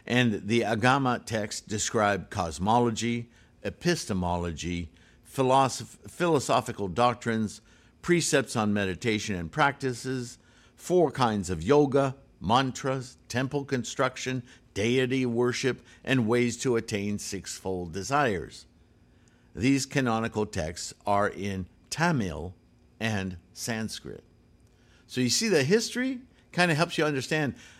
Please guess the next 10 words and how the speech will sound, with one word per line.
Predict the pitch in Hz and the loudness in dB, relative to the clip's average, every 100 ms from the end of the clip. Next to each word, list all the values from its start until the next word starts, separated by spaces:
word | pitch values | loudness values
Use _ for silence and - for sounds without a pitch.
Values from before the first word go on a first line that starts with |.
| - | -10
these | - 151 143 - | 2 4 4 0
Agama | - 110 131 143 117 | -4 0 2 2 0
Sutras | - 151 120 104 107 | -2 -2 0 0 2
were | 123 123 120 - | 2 2 0 -4
the | 107 117 | -2 0
rule | 113 156 202 151 | 4 6 6 6
makers, | 117 107 95 110 104 92 | 2 0 0 -2 -2 -4
the | 98 | -8
school | - - 196 185 | -6 -2 2 4
makers, | 139 104 92 95 95 107 - | 4 0 -2 -4 -4 -6 -12